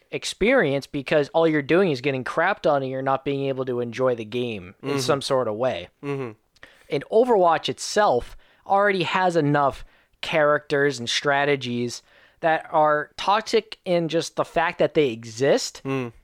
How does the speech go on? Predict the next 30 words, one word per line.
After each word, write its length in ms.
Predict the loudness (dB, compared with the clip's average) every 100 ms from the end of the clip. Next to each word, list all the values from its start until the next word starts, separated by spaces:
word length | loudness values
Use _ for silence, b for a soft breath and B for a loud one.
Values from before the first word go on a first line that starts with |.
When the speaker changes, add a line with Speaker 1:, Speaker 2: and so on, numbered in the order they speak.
| _
Speaker 1:
with 440 | -6 0 0 0 -8 -8
people, 560 | -4 -4 2 4 4
like, 200 | 4 0 -2
flaming 600 | -8 0 0 2 0 0
you. 320 | 0 -2 -4 -10
Speaker 2:
Mm-hmm. 260 | -8 -6 0
Speaker 1:
It 80 | 0
really 380 | 2 2 2 0
shuts 340 | 2 0 0
people 440 | -4 -4 -2 -2 0
away, 340 | 2 4 4
which 160 | 2 2
Speaker 2:
Yeah, 60 |
it 40 | 2
Speaker 1:
is 60 |
the 60 | 2
Speaker 2:
does. 120 | 0
Speaker 1:
point 260 | 2 0 0
you 100 | -6
made, 380 | 0 0 -2 -2
Speaker 2:
Yeah. 160 | 0 2
Speaker 1:
right? 240 | 2 0 b b b
And 480 | -4 0 0 0 -4 -10 -4
I 80 | 2
know 200 | 2 2
mobas, 540 | 4 4 4 4 2
for 120 | -2
the 100 | -2
most 380 | 0 -2 -2 -8
part, 420 | -6 -4 -4 -10